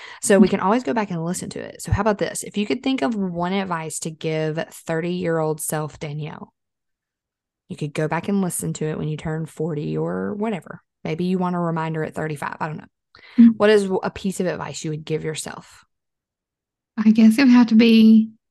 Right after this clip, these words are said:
Speaker 2: give it all, everything in prayer and trust him, and the rest will fall into place.
Speaker 1: I like it.
Speaker 2: Yeah.
Speaker 1: That's good
Speaker 2: Anytime,
Speaker 1: advice.
Speaker 2: anytime anything comes up, that's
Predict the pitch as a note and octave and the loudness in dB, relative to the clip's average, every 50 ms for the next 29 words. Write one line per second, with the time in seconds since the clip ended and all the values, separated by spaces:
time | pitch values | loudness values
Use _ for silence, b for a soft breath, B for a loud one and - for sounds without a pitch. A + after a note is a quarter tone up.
0 | _ _ _ _ _ _ - A3+ G3+ A#3 B3 A3 B3 B3 A#3 A3 G#3+ - _ - | _ _ _ _ _ _ 0 2 4 4 4 4 4 2 2 0 -2 -8 _ -4
1 | - A3+ A3 A3 A#3 A#3 A#3 A3+ A3+ A3 A3 _ A3 A3+ A#3 A#3+ A#3 A3 A#3+ A#3 | 0 2 2 2 2 2 2 2 2 0 0 _ 0 0 2 2 2 2 4 4
2 | A3+ A3 A3 A3 A3 A3+ G#3+ G#3+ A3 A#3+ B3+ C4 C#4 C#4+ C#4+ _ A#3 G#3+ G#3 G#3+ | 6 6 6 4 4 2 0 0 0 0 -2 -2 -4 -6 -8 _ 0 2 2 4
3 | G#3+ A3 A3 G#3+ A3 A3 A3 A3 - A#3 A#3+ A3+ A#3 - C4+ D4 D#4+ D#4 C4+ A3+ | 4 4 4 4 4 4 2 0 -6 -6 -6 -6 -8 -6 -6 -4 -2 -2 0 0
4 | G#3+ G#3 G3+ G3 G#3 A3+ A3 A3+ A#3+ A3+ B3 B3 B3+ C4 C4 C4 C4 C4 - - | 0 0 -2 -2 -4 -6 -6 -8 -10 -8 -6 -6 -4 -2 -2 -2 -2 -4 -4 -6
5 | C#4+ D#4 D#4 C#4 - _ - - _ _ _ _ _ _ _ _ _ _ _ _ | -8 -8 -8 -12 -14 _ -20 -20 _ _ _ _ _ _ _ _ _ _ _ _
6 | _ _ _ _ _ - G#3+ G#3+ A3 C#4 G4+ G#4 - G4+ C4+ - - _ _ _ | _ _ _ _ _ -6 -6 -4 -4 -4 -6 -6 -4 -4 -4 -4 -6 _ _ _
7 | _ _ _ C#4 C#4+ D#4 D4 C#4 C4 - _ _ _ _ _ _ _ _ _ _ | _ _ _ -4 -2 -2 -2 -2 -4 -6 _ _ _ _ _ _ _ _ _ _
8 | _ _ A#3+ B3+ C4 C4+ A#3+ B3 A#3+ A3+ - F#3 A#3+ C4 C4+ B3 B3+ C4 C4 G#3+ | _ _ 4 4 6 6 6 6 4 4 2 4 4 4 4 4 2 2 2 4
9 | A3 B3+ B3+ B3 C4 B3+ B3+ B3 C4 C4 B3 A3+ F#3+ F3 G3+ - _ _ - A#3 | 4 4 4 4 4 2 2 4 4 2 2 2 -2 -6 -8 -12 _ _ -6 -4
10 | A3 A3 A3 - - | -4 -4 -6 -12 -16